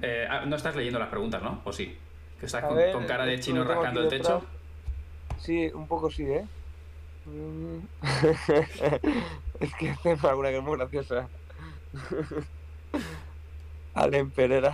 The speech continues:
Speaker 2: <laughs>
Speaker 1: Ah,
Speaker 2: no la
Speaker 1: dila tú antes de... Esa, esa, si la
Speaker 2: David
Speaker 1: quieres
Speaker 2: Herrera.
Speaker 1: leer, léela tú.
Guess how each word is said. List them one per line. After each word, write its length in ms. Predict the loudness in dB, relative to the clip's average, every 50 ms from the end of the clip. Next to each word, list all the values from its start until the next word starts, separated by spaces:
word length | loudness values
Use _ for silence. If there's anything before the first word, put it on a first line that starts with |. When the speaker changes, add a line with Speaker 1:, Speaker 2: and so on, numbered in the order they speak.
| 2
Speaker 2:
<laughs> 40 | 0
Speaker 1:
Ah, 360 | 2 2 4 4 4 2 2 0 -4 -12 -12 -10 -6 -4
Speaker 2:
no 100 | -2 -2 -4 -4 -8 -14 -14
la 60 | -14 -14 -14 -12 -6 -2
Speaker 1:
dila 260 | -2 0 0 0 0
tú 120 | 0 0
antes 180 | 0 0 0 0
de... 180 | 0 0 2 2 2 0 0 -4 -8 -6 -6 -4
Esa, 200 | -2 -2 -2 -2
esa, 300 | -2 -2 0 2 2 2
si 80 | 4 6
la 80 | 6 6
Speaker 2:
David 120 | 6 6
Speaker 1:
quieres 100 | 6 4
Speaker 2:
Herrera. 20 | 4
Speaker 1:
leer, 220 | 2 0 0 0
léela 320 | 0 -2 0 0 -2 -2 -4
tú. 120 | -4 -6